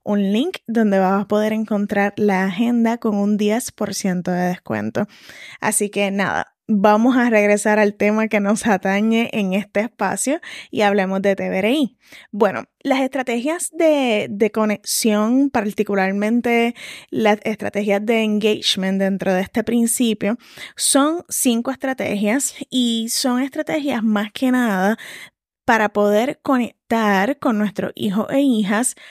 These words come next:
principalmente de una manera no verbal.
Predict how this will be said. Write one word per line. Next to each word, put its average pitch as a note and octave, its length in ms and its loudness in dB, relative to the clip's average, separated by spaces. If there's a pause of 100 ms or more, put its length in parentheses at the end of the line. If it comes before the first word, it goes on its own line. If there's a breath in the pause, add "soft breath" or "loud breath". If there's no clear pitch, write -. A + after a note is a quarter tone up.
(220 loud breath)
principalmente B3+ 840 0
de A3+ 100 0
una G3+ 200 0
manera A#3+ 720 0
no G3 260 2
verbal. F#3+ 500 0